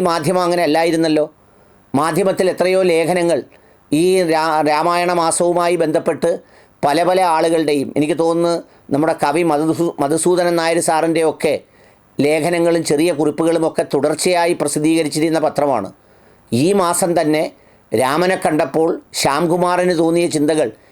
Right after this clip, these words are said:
ഇതിൽ തന്നെ എഴുതണമെന്ന് വെച്ചാൽ, എന്നാൽ പിന്നെ റമദാൻ മുപ്പത് ദിവസം തസ്ലിമ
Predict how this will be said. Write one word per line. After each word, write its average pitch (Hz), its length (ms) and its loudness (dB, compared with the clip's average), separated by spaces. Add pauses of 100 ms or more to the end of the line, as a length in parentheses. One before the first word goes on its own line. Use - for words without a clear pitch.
(240)
ഇതിൽ 147 160 0 (100)
തന്നെ 180 240 2
എഴുതണമെന്ന് 170 440 2
വെച്ചാൽ, 143 260 -2 (440)
എന്നാൽ 135 320 0
പിന്നെ 160 220 2
റമദാൻ 170 400 0
മുപ്പത് 175 300 0
ദിവസം 160 260 0 (300)
തസ്ലിമ 185 340 0